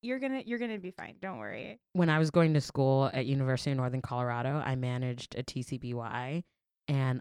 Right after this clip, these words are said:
Speaker 2: all of the employees were
Speaker 1: <laughs> Does
Speaker 2: like,
Speaker 1: T C B Y still exist?
Speaker 2: I have no idea.
Speaker 1: <laughs>
Speaker 2: Uh, T C B Y and all of the employees were, like, uh, like,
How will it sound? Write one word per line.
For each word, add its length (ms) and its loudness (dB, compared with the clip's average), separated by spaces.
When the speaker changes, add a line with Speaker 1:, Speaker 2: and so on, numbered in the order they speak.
Speaker 2:
all 320 2
of 120 2
the 120 0
employees 680 0
were 100 0
Speaker 1:
<laughs> 60 2
Does 80 4
Speaker 2:
like, 140 6
Speaker 1:
T 180 -6
C 240 -8
B 80 2
Y 200 2
still 200 -2
exist? 440 -8
Speaker 2:
I 300 6
have 220 4
no 80 4
idea. 520 2
Speaker 1:
<laughs> 60 -2
Speaker 2:
Uh, 380 10
T 200 2
C 120 -2
B 160 8
Y 280 10
and 220 4
all 220 6
of 100 6
the 80 4
employees 560 0
were, 140 -2
like, 340 -6
uh, 440 2
like, 200 -6